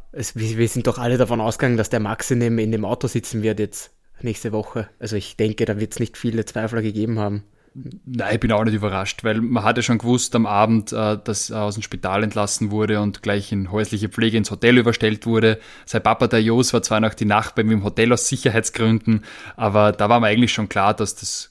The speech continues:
Speaker 2: Gott sei Dank glimpflich ausgegangen ist und dem Max nichts passiert ist.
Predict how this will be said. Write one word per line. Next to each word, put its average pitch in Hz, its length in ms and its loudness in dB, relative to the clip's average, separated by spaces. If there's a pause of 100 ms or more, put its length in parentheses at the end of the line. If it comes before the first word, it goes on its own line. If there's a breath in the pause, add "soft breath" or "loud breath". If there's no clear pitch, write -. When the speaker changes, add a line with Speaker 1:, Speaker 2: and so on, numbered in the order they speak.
Speaker 2:
Gott 151 180 2
sei 123 100 4
Dank 117 480 0
glimpflich 127 420 0
ausgegangen 110 440 -2
ist - 100 -4
und 104 100 -6
dem 101 80 0
Max 98 300 -2
nichts 131 320 0
passiert 123 400 0
ist. - 260 -4